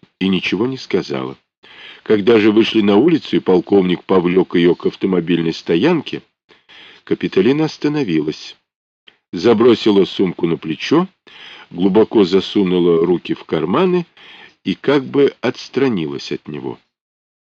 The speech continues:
"Почему ты не спросишь, кто был моим мужем?" "Это мне не интересно", — сказал Арчеладзе. "Мне придется самой сказать, чтобы тебе стало интересно", — многозначительно проговорила Капитолина.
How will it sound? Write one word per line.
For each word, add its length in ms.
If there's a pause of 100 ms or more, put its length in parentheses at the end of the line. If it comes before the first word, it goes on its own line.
(800)
"Почему 380
ты 140
не 120
спросишь, 840 (220)
кто 260
был 180
моим 300
мужем?" 500 (1000)
"Это 220
мне 180
не 140
интересно", — 580
сказал 480
Арчеладзе. 680 (1080)
"Мне 140
придется 520
самой 360
сказать, 640 (480)
чтобы 380
тебе 260
стало 400
интересно", — 880 (420)
многозначительно 840
проговорила 560
Капитолина. 680